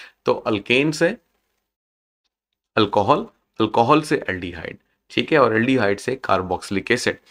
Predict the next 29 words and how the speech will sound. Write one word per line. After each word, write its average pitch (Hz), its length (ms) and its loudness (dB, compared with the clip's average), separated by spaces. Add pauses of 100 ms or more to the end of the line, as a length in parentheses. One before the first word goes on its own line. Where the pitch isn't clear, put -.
(260)
बनाया 104 240 2
जा 87 140 -4
सकता 87 240 -8
है। 101 80 0
ये 107 100 2
दिमाग 104 380 4
में 87 60 -2
रख 85 140 -8
लो, 98 80 -4
यानी 117 240 0
कि 117 100 -2
आप 117 180 0
ये 135 60 0
समझो 104 520 0 (260)
आपके 110 300 2
पास 135 360 2
यहाँ 113 320 2
पर 120 380 2 (420)
एक 123 240 4
क्या 123 100 6
होगा, 113 260 4
ऑक्सीडाइजिंग 98 800 0
एजेंट, 82 240 -10
जैसे 98 240 0
के 110 180 -2
एम 107 140 2
एन 107 100 0
ओ 104 40 0
फ़ोर 107 400 -2